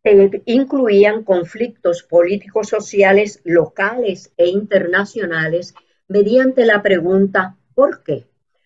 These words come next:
Los actores intervenían con el público para cuestionarlos sobre los porqués de su actitud pasiva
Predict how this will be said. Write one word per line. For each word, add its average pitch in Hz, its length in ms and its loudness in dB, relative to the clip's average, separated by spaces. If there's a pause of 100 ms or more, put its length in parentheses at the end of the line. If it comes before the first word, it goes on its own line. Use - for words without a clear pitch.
(260)
Los 202 200 -2
actores 247 640 0
intervenían 185 760 0
con 233 220 0
el 226 140 -2
público 190 680 -2
para 160 220 -2
cuestionarlos 175 1080 -2
sobre 165 280 0
los 156 180 -2
porqués 196 840 -2
de 165 160 0
su 165 240 -6
actitud 190 680 -4
pasiva 165 680 -8